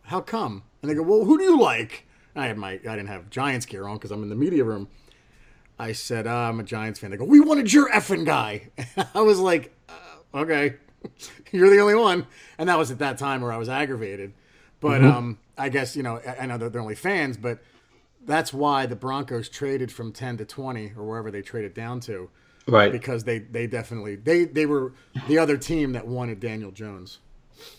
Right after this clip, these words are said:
Speaker 2: Yeah. Um, and from what I understand, now I know people don't wanna hear this, but this is a fact. Other teams that don't, didn't need a quarterback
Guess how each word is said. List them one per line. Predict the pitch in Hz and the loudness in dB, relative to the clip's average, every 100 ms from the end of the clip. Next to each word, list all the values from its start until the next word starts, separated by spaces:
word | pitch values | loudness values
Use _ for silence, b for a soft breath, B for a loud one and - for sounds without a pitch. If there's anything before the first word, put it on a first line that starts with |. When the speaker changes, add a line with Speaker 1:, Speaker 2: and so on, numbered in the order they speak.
| b _ _ _ B B B B B B B B - | b _ _ _ B B B B B B B B 6
Speaker 2:
Yeah. | 143 147 104 - - - | 8 8 4 -4 2 8
Um, | 135 131 123 120 - _ | 10 10 8 4 -8 _
and | 139 - | -2 2
from | 143 | 6
what | 151 | 10
I | 208 | 12
understand, | 240 247 285 285 214 180 175 - - | 12 10 12 12 12 8 2 -10 -6
now | 117 | -2
I | 127 | 2
know | 147 | 4
people | 180 175 | 6 10
don't | 202 208 | 10 12
wanna | 214 | 12
hear | 220 214 | 12 12
this, | 160 147 - - | 10 8 -4 -6
but | 131 - _ _ | -8 -8 _ _
this | 110 - | -16 -12
is | 135 | -10
a | 175 | -4
fact. | 233 202 113 - - _ _ _ _ _ _ _ - | 2 2 2 -6 -20 _ _ _ _ _ _ _ 6
Other | 247 349 | 6 6
teams | - 294 208 151 147 - - _ _ _ _ _ _ _ _ - | 6 8 10 6 2 -8 -16 _ _ _ _ _ _ _ _ 0
that | 185 | 8
don't, | 254 269 254 | 10 10 8
didn't | 269 285 | 6 10
need | 262 | 10
a | 233 | 10
quarterback | - 277 226 131 135 - | 10 8 10 6 2 -2